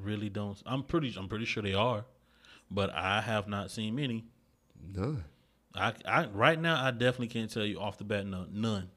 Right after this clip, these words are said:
Speaker 2: Yeah.
Speaker 1: Off the bat, I can't. I'm pretty sure they are across the world. I'm pretty sure they are.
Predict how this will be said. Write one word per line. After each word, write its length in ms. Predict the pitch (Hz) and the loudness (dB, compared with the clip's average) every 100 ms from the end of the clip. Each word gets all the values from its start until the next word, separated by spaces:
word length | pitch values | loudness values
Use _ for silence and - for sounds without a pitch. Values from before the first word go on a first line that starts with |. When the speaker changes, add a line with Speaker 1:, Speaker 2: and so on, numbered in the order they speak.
| - | -10
Speaker 2:
Yeah. 120 | 113 123 - | -10 -10 -6
Speaker 1:
Off 180 | 120 135 | -4 -2
the 60 | |
bat, 260 | 127 147 151 | 0 2 2
I 80 | 113 | 0
can't. 280 | 117 110 101 - - - | -4 -4 -6 -10 -20 -6
I'm 120 | 160 | -4
pretty 180 | 202 208 | 2 2
sure 160 | 185 170 | 2 2
they 60 | 151 | 2
are 160 | 156 | 2
across 300 | 139 143 135 | 0 -2 -2
the 80 | 120 | -2
world. 260 | 113 110 135 | -4 -4 -6
I'm 80 | 175 | -6
pretty 160 | 220 | -6
sure 120 | 180 | -6
they 80 | 120 | -6
are. 180 | 107 120 | -4 -6